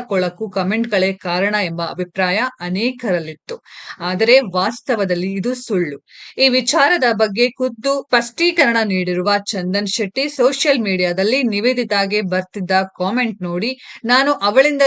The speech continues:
ದೂರ ಆದೆ ಅನ್ನೋದು ಸುಳ್ಳು ಎಂದಿದ್ದಾರೆ. "ನಾನು ಆ ಬಗ್ಗೆ ಯಾವತ್ತೂ ತಲೆ ಕೆಡಿಸಿಕೊಂಡಿರ್ಲಿಲ್ಲ"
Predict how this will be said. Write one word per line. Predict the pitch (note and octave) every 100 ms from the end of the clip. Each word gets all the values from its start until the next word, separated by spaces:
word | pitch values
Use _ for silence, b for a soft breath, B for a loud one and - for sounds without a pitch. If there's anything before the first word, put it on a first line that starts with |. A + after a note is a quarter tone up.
| A#3+ F3
ದೂರ | A3+ C#4+ C#4
ಆದೆ | F3 F3+ G#3 A3
ಅನ್ನೋದು | B3+ G3 G3 F#3+ G3+
ಸುಳ್ಳು | A#3+ - G3 G3+ A3+ -
ಎಂದಿದ್ದಾರೆ. | F#3 F3+ D#3+ D3 D3+ - - - -
"ನಾನು | G3+ A#3 A#3+
ಆ | B3 F#3+
ಬಗ್ಗೆ | G3 A#3 A3 C4+
ಯಾವತ್ತೂ | A#3 F#3+ A#3 C4 D#4+ B3
ತಲೆ | G#3+
ಕೆಡಿಸಿಕೊಂಡಿರ್ಲಿಲ್ಲ" | G3+ G3 F3+ F#3 F3+ F3+ F3 E3+ E3